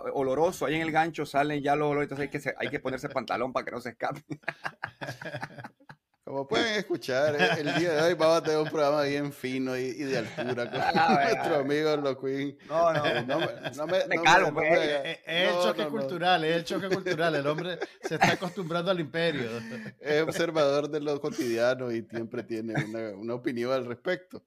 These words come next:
Speaker 2: Aprovechando que estamos hablando de tufos y esas cosas,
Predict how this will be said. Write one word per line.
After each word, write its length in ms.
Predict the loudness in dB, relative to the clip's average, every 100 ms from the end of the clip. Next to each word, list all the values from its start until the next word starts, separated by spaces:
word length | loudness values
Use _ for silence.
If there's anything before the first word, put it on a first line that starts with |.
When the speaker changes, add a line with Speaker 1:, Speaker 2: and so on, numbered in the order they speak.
| _ _ _ -12
Speaker 2:
Aprovechando 920 | -8 -2 0 0 -2 0 0 0 0
que 80 | -4
estamos 320 | -4 0 0
hablando 380 | 0 -2 -2 -4
de 40 | -6
tufos 380 | -10 -12 -12 -10
y 80 | -10
esas 220 | -10 -14
cosas, 480 | -14 -14 -12 -14